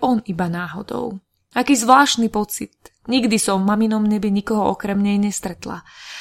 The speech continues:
Kto vie, prečo práve dnes? Obzriem sa, keď zbadám, ako ku mne kráča, cítim sa oveľa istejšie. Nemusíš sa pred ním skrývať, zavolá na mňa mama.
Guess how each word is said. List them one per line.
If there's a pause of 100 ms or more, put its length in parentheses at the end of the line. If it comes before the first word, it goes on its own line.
(120)
Kto
vie,
prečo
práve
dnes? (240)
Obzriem
sa, (240)
keď
zbadám,
ako
ku
mne
kráča, (320)
cítim
sa
oveľa
istejšie. (560)
Nemusíš
sa
pred
ním
skrývať, (240)
zavolá
na
mňa
mama.